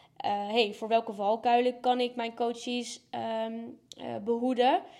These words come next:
Eh, maar die zit ook al, die zit eigenlijk op dezelfde soort route en die stippelt de route alvast een beetje voor jou uit. En kan daarna ook gelijk hetgeen waar diegene doorheen gaat op jou,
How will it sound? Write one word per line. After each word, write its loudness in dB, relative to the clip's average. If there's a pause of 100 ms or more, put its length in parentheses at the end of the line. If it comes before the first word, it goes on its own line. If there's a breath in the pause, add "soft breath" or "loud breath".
(540 loud breath)
Eh, 4
maar 4
die 2
zit -2
ook 2
al, 8 (380)
die -4
zit 0
eigenlijk 0
op 0
dezelfde 4
soort -2
route 2
en -2
die -4
stippelt -2
de 4
route 0
alvast 0
een 0
beetje -2
voor -4
jou 2
uit. 2 (960 loud breath)
En 4
kan 4
daarna 2
ook 2
gelijk 2
hetgeen 0
waar 0
diegene 2
doorheen 2
gaat 0 (380 soft breath)
op 2
jou, 6